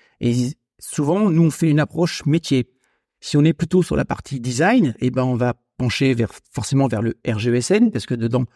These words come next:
on réfléchit conception, il y a des métiers thématiques, euh, type U X,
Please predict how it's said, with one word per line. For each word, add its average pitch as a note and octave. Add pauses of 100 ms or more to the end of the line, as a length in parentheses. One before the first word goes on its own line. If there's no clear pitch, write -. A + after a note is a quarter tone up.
(420)
on A2+
réfléchit A#2+
conception, D3
il B2
y A#2
a A2+
des A2+
métiers A#2 (880)
thématiques, D3+ (420)
euh, G#2+
type - (100)
U C3+
X, -